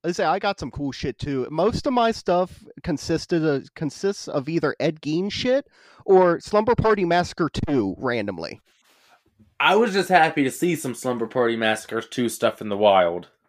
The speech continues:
Speaker 1: Oh, that's when I, we, um, went by, like, all the booths, and it, was it Only Flesh, their booth?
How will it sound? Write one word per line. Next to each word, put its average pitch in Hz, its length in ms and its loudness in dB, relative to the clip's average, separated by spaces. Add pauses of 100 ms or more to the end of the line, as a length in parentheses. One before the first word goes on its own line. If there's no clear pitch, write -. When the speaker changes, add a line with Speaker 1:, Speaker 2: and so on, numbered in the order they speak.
(200)
Speaker 1:
Oh, 208 80 -2
that's 233 300 -6
when 240 160 -2
I, 156 200 2
we, 160 340 -2
um, 127 340 -2
went 214 240 -4
by, 175 320 4
like, 135 220 0
all 143 180 4
the 139 80 0
booths, 123 400 0
and 127 140 -2
it, 135 60 -6
was 185 180 0
it 170 100 0
Only 196 300 0
Flesh, 190 420 -2
their 147 240 0
booth? 160 420 0